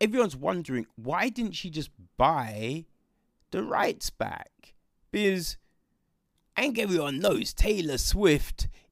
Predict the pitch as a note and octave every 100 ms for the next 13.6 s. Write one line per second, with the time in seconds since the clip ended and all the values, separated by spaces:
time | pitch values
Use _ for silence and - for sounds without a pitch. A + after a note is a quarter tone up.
0 | _ D3 D#3 D3+ D3 C#3+ C#3+ C3 - -
1 | C#3+ C#3 C3 B2 A#2 G#2 F2+ F2+ - G2+
2 | G2 E2+ D2+ F2+ - - - _ - -
3 | _ C3 D3+ F#3 F3 D#3+ - D#3 - -
4 | - - D#3+ E3+ G#3+ - - - - D3
5 | D3+ C3 A#2+ A#2+ A#2+ A2+ A#2 - _ _
6 | _ _ - A#2 - - - C3 A2+ -
7 | - - - - G2+ D3 A#3+ - _ _
8 | _ _ - - _ _ _ _ _ -
9 | - - - - G3+ G3+ F#3+ F#3 E3+ -
10 | _ _ _ _ _ _ _ _ _ _
11 | _ _ - B3+ G#3+ D#3+ F#3+ F#3+ - F#3+
12 | F#3+ - A#2+ G#2+ C#3+ F#3 E3 F3 - F#3
13 | A#2+ F#2 F2 F2 F2+